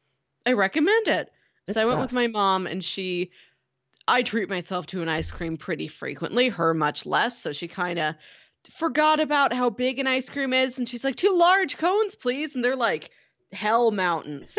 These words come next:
Speaker 2: <laughs>
Speaker 1: Hell mountains we have to eat all of 'cause they're cones. You can't
Speaker 2: Yeah.
Speaker 1: put half of the cone away for later.
Speaker 2: <laughs>
Speaker 1: It was, I wouldn't
Speaker 2: I
Speaker 1: do
Speaker 2: mean,
Speaker 1: that much again.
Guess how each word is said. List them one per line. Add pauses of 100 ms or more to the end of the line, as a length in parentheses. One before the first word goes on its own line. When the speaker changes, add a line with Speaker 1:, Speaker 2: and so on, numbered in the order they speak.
(200)
Speaker 2:
<laughs>
Speaker 1:
Hell
mountains
we
have
to
eat
all
of
'cause
they're
cones. (240)
You
can't
Speaker 2:
Yeah.
Speaker 1:
put
half
of
the
cone
away
for
later. (320)
Speaker 2:
<laughs>
Speaker 1:
It
was, (1000)
I
wouldn't
Speaker 2:
I
Speaker 1:
do
Speaker 2:
mean,
Speaker 1:
that
much
again.